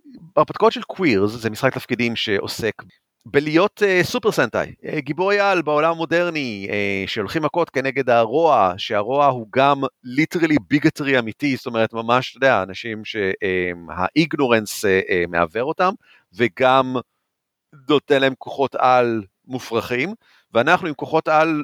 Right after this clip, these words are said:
שלנו, של אהבה, קבלה וכן הלאה, אה, הולכים איתם מכות. אני חושב שזה משחק מגניב, אה, אני כמובן העורך שלו, ואני חושב שהאנתולוגיה הזאת היא הפיקה משהו שאני לא ראיתי כמותו, שאני לא עבדתי על, על משהו כמותו אי פעם,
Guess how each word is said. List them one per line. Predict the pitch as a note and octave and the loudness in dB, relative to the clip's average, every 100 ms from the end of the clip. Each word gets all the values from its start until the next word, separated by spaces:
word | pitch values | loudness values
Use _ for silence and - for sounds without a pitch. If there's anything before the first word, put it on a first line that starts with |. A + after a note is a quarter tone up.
| - | -8
שלנו, | - C#3 D3+ F#3+ D3 | -10 0 2 2 -2
של | - A#2 A2+ | -4 -6 2
אהבה, | G#2+ G#2 - C#3 | 2 4 2 2
קבלה | C#3 G#2 G#2+ A#2+ | 2 2 2 2
וכן | B2 F#2+ A2 | -2 -6 -2
הלאה, | F3+ A#2+ - - | 2 2 0 -4
אה, | G#2+ A#2 | -6 -6
הולכים | A#2 C#3+ | -6 -8
איתם | C#3+ D#3 | -4 -4
מכות. | D3+ F3 - _ - _ - - _ _ _ _ - | 0 -2 -2 _ -20 _ -20 -20 _ _ _ _ -6
אני | F2 D#3+ | -6 -6
חושב | G#3 C#3 | -8 -8
שזה | A#2 | -4
משחק | A2+ G#2 | -2 -2
מגניב, | G#2 G#2+ B2+ D3 - | -4 -4 -6 -8 0
אה, | A2+ A#2 | 2 4
אני | A#2+ | 2
כמובן | - A#2 A2+ | -2 0 0
העורך | G2 F#2+ - | 0 -4 -4
שלו, | D#3 F#3 - G#2+ | -2 -2 -2 -4
ואני | B2+ | -4
חושב | C#3+ | -4
שהאנתולוגיה | E3+ E3+ F#3 B3+ G3 D3+ | -4 -2 2 2 2 0
הזאת | C#3 D3 | 0 -4
היא | C3+ A#2+ _ _ | -6 -8 _ _
הפיקה | C3 - F3+ D3+ | -12 -8 -4 0
משהו | B2 A2+ - G#2+ G2 - _ _ | 2 0 0 -8 -10 -14 _ _
שאני | - A#2+ A#2+ | -4 -4 0
לא | B2 B2+ | 2 4
ראיתי | A#2 A2 - - | 4 2 -4 -10
כמותו, | G#2+ G2 A2 G2+ | -10 -10 -8 -4
שאני | D#3+ C4 | -2 2
לא | D#3+ | 2
עבדתי | G#2+ G2+ G2+ | 2 0 0
על, | F#2 - | -4 -4
על | G#2 | -4
משהו | G2+ F2+ - | -4 -6 -12
כמותו | F#2+ - F2+ | -20 -16 -16
אי | E2 | -8
פעם, | - D3+ | 0 2